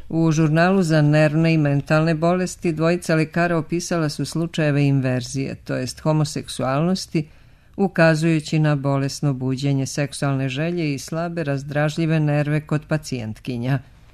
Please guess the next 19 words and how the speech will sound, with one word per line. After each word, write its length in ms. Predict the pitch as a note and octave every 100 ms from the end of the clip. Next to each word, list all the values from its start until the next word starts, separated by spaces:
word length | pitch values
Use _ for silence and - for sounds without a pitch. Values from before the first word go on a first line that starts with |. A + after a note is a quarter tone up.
| - - - - -
O 100 | F3
jednoj 460 | E3+ E3 E3+ E3+
tridesetpetogodišnjoj 1300 | D3+ E3 D#3+ D#3+ D#3 - D3+ D3+ C#3+ F3 F3+ - A#2
ženi 320 | A2 C#3 E3+
lezbejki 880 | D3 C3+ C#3+ E3 F#3 F#3 - E3+ D#3+ D#3
lekari 600 | D#3+ D#3+ - D#3 D#3 D#3+
su 180 | -
rekli 380 | D#3 D#3 D3+ D#3+
da 140 | C#3 D3+
je 100 | C#3+
postala 560 | - D3 - D#3 D3
veoma 340 | C3+ C3+ C3+ B2
strastvena, 800 | - D3+ D#3 D#3+ - F3+ E3+
razbacivala 800 | D3+ D3 C3+ C3+ - D3 D3 C#3
stvari 580 | A2 - D#3 E3+ E3+ D#3+
i 40 |
koristila 680 | D#3 E3+ D#3 D3+ - D#3 D3+
neprimeren 720 | D3 C#3+ - C3+ C#3 C3+ C#3
jezik. 540 | C#3 C#3 C3 - -